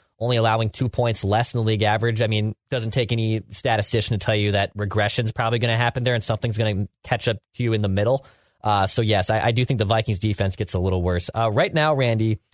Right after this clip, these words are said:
uh, the Vikings off-, uh, excuse me, the Vikings defense is averaging a sack on eight point two pass attempts.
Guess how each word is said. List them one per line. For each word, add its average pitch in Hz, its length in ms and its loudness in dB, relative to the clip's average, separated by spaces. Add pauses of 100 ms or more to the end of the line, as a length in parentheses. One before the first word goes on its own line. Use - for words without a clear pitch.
(360)
uh, 107 180 0
the 107 240 0
Vikings 165 560 2 (100)
off-, 127 300 0
uh, 98 140 0 (260)
excuse 113 160 -4
me, 90 160 -2
the 110 60 -6
Vikings 147 440 0 (220)
defense 113 500 -4 (460)
is 117 140 -4
averaging 131 580 2
a 113 80 -6
sack 117 560 0
on 113 240 -4
eight 151 240 -6
point 143 300 -2
two 123 180 -2
pass 107 340 -2
attempts. - 460 -10